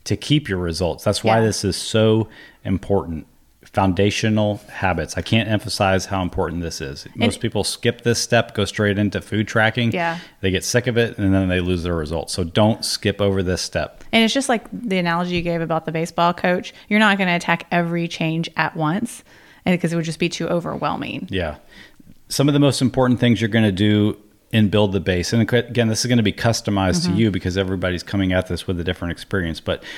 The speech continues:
Speaker 1: you're gonna learn about having more energy by building proper portions.
Speaker 2: Yeah.
Speaker 1: What does a por-, what does a balanced meal look like for you? How do you tailor that to your lifestyle and the challenges that you have? How do you learn how to snack in a healthy way that
Speaker 2: Mm-hmm.
Speaker 1: gives you sustained energy and,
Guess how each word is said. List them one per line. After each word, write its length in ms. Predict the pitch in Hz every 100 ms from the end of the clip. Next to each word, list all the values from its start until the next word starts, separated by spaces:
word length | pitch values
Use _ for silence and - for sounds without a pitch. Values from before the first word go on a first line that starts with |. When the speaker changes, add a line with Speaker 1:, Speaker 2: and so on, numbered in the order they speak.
| - -
Speaker 1:
you're 120 | 117
gonna 160 | 135 127
learn 160 | 120 117
about 220 | 110 90
having 320 | 104 107 107
more 200 | 101 98
energy 380 | 101 101 92 104
by 200 | 90 85
building 500 | 80 95 95 92 85 -
proper 340 | 95 - 92
portions. 560 | - 98 92 113 113 -
Speaker 2:
Yeah. 60 |
Speaker 1:
What 160 | 98 110
does 160 | 110 98
a 140 | 90
por-, 260 | - 113 107
what 120 | 113
does 160 | 123 113
a 80 |
balanced 500 | 82 95 104 104 -
meal 220 | 101 104 85
look 200 | 98 117
like 240 | 107 -
for 180 | - 98
you? 360 | 85 87 113 - - - -
How 140 | 120
do 80 | 107
you 120 | 101
tailor 540 | - 110 107 104 101
that 300 | 95 98 95 -
to 120 | 104
your 220 | 95 98
lifestyle 640 | 85 87 - - 110 117
and 80 | 107
the 60 | 92
challenges 500 | - 98 104 101 92
that 220 | 98 -
you 100 | 95
have? 360 | 87 85 104 - - - - -
How 120 | 120
do 80 | 113
you 80 | 110
learn 240 | 101 107
how 140 | 98 101
to 100 | 95
snack 540 | - 101 87 104 -
in 120 | 120
a 60 | 110
healthy 340 | 95 113 -
way 280 | 107 107 117
that 60 | 113
Speaker 2:
Mm-hmm. 60 | 90
Speaker 1:
gives 200 | 107 104
you 80 |
sustained 640 | 101 - - - 104 107 -
energy 480 | 104 104 101 107
and, 200 | 104 87